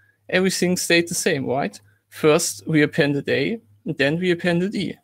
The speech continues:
And thus, in the end, this measurement here will be exactly the same, because this hash is the same, and then this will also be the same. And what this means is that we generate the same measurement,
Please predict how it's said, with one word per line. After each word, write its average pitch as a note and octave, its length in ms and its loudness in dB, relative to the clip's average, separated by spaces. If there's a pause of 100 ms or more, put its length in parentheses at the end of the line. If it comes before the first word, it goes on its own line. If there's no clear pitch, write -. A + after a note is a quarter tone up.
And D3 200 -8
thus, D3+ 360 -2 (720)
in D#3 80 2
the C#3 120 4
end, E3 360 2 (100)
this E3 160 -2
measurement D#3 460 0
here F3+ 260 0
will D#3+ 180 -4
be E3 100 -4
exactly F3 440 -4
the F3 100 -4
same, - 380 -2 (220)
because - 420 -8 (240)
this - 160 -6
hash G3 180 -2
is G3+ 160 -2
the G3+ 80 -4
same, G3+ 480 0 (380)
and F#3 180 0
then F3+ 380 0 (360)
this E3+ 280 0
will E3+ 100 2
also - 240 0
be - 120 -10
the - 100 -10
same. - 420 -6 (840)
And E3+ 180 4
what E3 140 4
this D#3+ 200 0
means F#3+ 300 0
is A#3 160 -2
that E3 240 -6 (720)
we C#3+ 220 -2
generate D#3 520 2
the D3+ 100 -8
same G#3 360 0
measurement, E3 560 -2